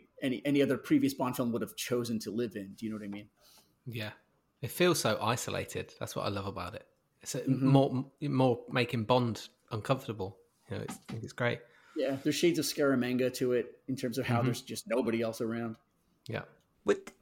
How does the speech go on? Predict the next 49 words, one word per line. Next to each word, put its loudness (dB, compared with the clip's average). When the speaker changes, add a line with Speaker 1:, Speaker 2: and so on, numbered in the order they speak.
Speaker 3:
was 8
Inception 4
made 2
before 2
or 4
after -2
this? -2
Was -2
in-, 2
w-, -4
Inception 0
was -2
before 0
this, -6
wasn't -6
it? -6
Yeah. -6
Speaker 1:
Twenty 2
ten, -4
yeah. -2
Speaker 3:
Because 2
I 10
always, 4
uh, 0
put 0
those 2
two 2
sort -6
of, -4
that's -2
this -2
scene 4
with 0
this, 4
and -2
then 2
the -4
scene 2
in 2
Inception -2
where 2
they're 4
walking -2
down 0
the -2
street, 0
and -2
then -2
the, -2